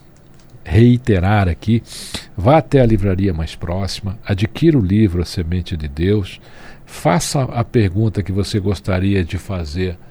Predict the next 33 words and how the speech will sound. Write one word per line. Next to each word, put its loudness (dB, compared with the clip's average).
pro -2
universo, -4
tá -14
certo? -8
E 2
aí 4
você -2
coloca -2
essa -4
pergunta -4
lá -4
no -4
final -6
do -2
livro. -6
E -2
você -2
colocando -4
essa -8
pergunta -8
lá -4
no -8
final -10
do -6
livro, -4
você -14
esquece -8
a -2
pergunta -4
lá, -2
deixa -14
ela -6
lá. -8